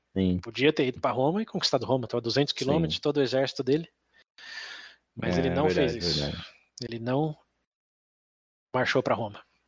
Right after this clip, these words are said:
Speaker 1: E, e veio, sentou e esperou <laughs> o exército
Speaker 2: Não.
Speaker 1: voltar?
Speaker 2: Ele escolheu ir, é,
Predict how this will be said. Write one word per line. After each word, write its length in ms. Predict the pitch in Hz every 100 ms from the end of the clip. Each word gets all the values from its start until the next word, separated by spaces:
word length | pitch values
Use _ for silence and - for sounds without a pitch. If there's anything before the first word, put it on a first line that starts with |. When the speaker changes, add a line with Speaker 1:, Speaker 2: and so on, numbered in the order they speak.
| _ _ _ _ - 104
Speaker 1:
E, 320 | 104 107 107 107
e 100 | 107
veio, 240 | 104 98 87
sentou 340 | - 95 107
e 40 | 104
esperou 480 | - 101 127 156 -
<laughs> 140 | 101 87
o 120 | 117
exército 400 | 98 92 85 82
Speaker 2:
Não. 60 | 87
Speaker 1:
voltar? 460 | 87 95 110 127 - 127 -
Speaker 2:
Ele 120 | 123
escolheu 600 | 120 - 131 123 135 151 -
ir, 380 | 139 135 151 147 - - - _ _ _ _ _ _ _
é, 400 | 120 117 113 107